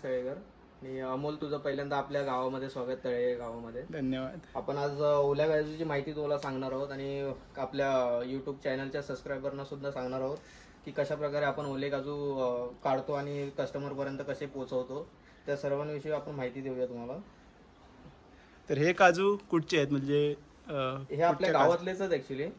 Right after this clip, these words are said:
Speaker 1: अ, बागेवाल्यांकडचे आहेत. आपले काही मित्र आहेत, काही शेतकरी आहेत,
Speaker 2: अच्छा.
Speaker 1: त्यांच्या बागेतले काजू आपण घेऊन
Speaker 2: म्हणजे
Speaker 1: येतो.
Speaker 2: ते नंबर असतात ना काजूंचे
Speaker 1: हे
Speaker 2: काही?
Speaker 1: सात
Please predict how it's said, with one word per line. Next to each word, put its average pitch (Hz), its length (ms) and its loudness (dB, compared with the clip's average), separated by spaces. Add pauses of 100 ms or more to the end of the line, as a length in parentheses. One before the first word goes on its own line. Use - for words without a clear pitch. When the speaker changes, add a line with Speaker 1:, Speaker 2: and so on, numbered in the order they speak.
(280)
Speaker 1:
अ, 123 480 0 (100)
बागेवाल्यांकडचे 139 840 0
आहेत. 151 120 -2 (340)
आपले 123 440 -2
काही 127 200 -2
मित्र 127 280 -4
आहेत, 127 180 2 (400)
काही 131 120 0
शेतकरी 131 300 -4
आहेत, 131 100 2
Speaker 2:
अच्छा. 123 80 -2
Speaker 1:
त्यांच्या 131 240 -4
बागेतले 127 360 -2
काजू 123 240 -2
आपण 123 300 -4
घेऊन 120 200 -6
Speaker 2:
म्हणजे 147 160 0
Speaker 1:
येतो. 151 100 2
Speaker 2:
ते 156 60 4
नंबर 156 340 6
असतात 143 260 4
ना 143 80 0
काजूंचे 123 400 0
Speaker 1:
हे 147 60 2
Speaker 2:
काही? 160 120 2
Speaker 1:
सात 151 160 2